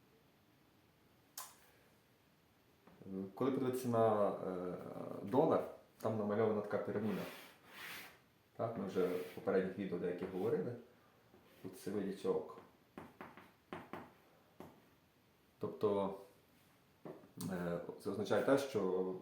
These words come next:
ну, піраміда управління, вона то, що тут хтось головний є, і він керує оцим всім. Знизу тут різні щаблі.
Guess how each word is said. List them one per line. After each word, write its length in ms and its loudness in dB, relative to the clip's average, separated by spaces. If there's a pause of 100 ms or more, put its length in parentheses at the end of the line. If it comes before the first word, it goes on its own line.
(120)
ну, 80 -2
піраміда 420 4
управління, 480 2
вона 260 2
то, 140 0
що 120 -6
тут 140 -4
хтось 280 -4
головний 520 2
є, 240 0 (640)
і 160 0
він 260 2
керує 440 6
оцим 260 -2
всім. 340 -6 (880)
Знизу 260 -2
тут 200 -6
різні 260 -2
щаблі. 520 0